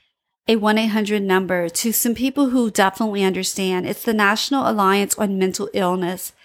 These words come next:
And the phone number is one eight hundred nine five zero six two six four. Again, it will be in the show notes. And another one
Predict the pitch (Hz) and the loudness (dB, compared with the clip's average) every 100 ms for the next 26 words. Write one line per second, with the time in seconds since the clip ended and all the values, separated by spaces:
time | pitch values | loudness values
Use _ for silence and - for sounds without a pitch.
0 | - - - 226 226 226 247 269 285 294 | -20 -20 -2 0 2 2 2 4 4 4
1 | 285 214 - 208 202 208 214 190 196 240 | 4 2 0 -8 -4 0 0 -2 -4 -2
2 | 247 262 254 247 220 202 202 214 208 202 | 0 2 2 2 0 2 2 -2 -2 0
3 | 190 190 190 - 247 254 247 247 240 - | 2 0 -2 -4 -2 2 2 2 0 -2
4 | - - - - - 240 233 220 - - | -2 -2 -4 -4 -2 0 0 -2 -4 -2
5 | 208 - - - 196 202 202 - 202 196 | -2 -4 -8 -4 -2 2 2 0 0 0
6 | 196 190 190 202 214 220 214 185 190 196 | 0 -2 -2 2 2 2 0 -4 -2 -2
7 | 190 - 175 185 214 233 - - - - | -2 -2 -2 -2 0 0 -2 -10 -12 -20
8 | - - - _ _ 240 233 226 214 202 | -20 -20 -20 _ _ 0 2 2 2 2
9 | 202 226 247 269 285 277 254 | 4 4 2 4 4 4 2